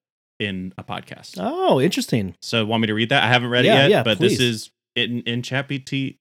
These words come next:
Speaker 1: G P T's own words. Um,
Speaker 2: Yeah, yeah.
Speaker 1: so my question was, "What should I say about you on a podcast?" Um, and Chat G P T says, "As an A I language model,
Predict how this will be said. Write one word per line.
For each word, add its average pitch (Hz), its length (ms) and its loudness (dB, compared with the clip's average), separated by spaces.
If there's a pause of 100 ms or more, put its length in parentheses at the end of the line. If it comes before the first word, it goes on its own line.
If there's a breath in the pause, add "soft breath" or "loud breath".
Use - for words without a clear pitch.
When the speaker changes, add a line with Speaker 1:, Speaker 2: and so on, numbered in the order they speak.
(120)
Speaker 1:
G 135 140 -2
P 131 120 -12
T's 127 260 -4
own 120 200 -2
words. 123 500 -8
Um, 104 220 -4
Speaker 2:
Yeah, 143 260 -2
yeah. 117 320 -6 (680)
Speaker 1:
so - 100 -6
my 104 100 -2
question - 300 -2
was, 120 300 0
"What 110 280 -2
should 110 220 -4
I 107 100 2
say 107 520 -2
about 98 320 -6
you 107 480 -2
on 101 120 -6
a 110 60 -4
podcast?" - 540 -6 (200)
Um, 101 480 -6
and 98 140 -10
Chat 95 220 -10
G 95 100 -14
P 92 80 -18
T 101 160 -12
says, 95 340 -8
"As 107 140 -4
an 104 80 -6
A 107 160 0
I 135 160 0
language 117 400 -6
model, 104 380 -8